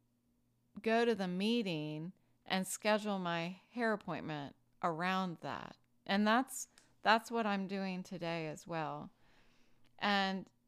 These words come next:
it takes a lot of humility to say that, to say all of this, that, that I need help. And it takes courage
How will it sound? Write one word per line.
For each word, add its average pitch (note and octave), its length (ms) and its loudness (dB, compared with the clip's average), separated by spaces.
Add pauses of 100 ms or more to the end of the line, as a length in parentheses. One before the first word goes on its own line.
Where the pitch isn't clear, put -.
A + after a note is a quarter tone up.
(600)
it A#3 280 0
takes C4 480 0
a D#4 100 0
lot G3+ 460 4
of G3 340 2 (880)
humility A#3 1000 0 (1120)
to A#3 180 0
say G#3 680 2
that, F3 580 0 (1300)
to B3+ 100 -2
say C4+ 300 0
all C4 320 4
of G#3 120 -2 (100)
this, - 580 -10 (240)
that, A3 320 2
that G#3 160 2
I G#3+ 140 2
need A#3+ 320 0 (100)
help. B3 300 -4
And F#3+ 100 -2
it F#3 140 -6
takes A#3 380 -6 (140)
courage G#3 580 -2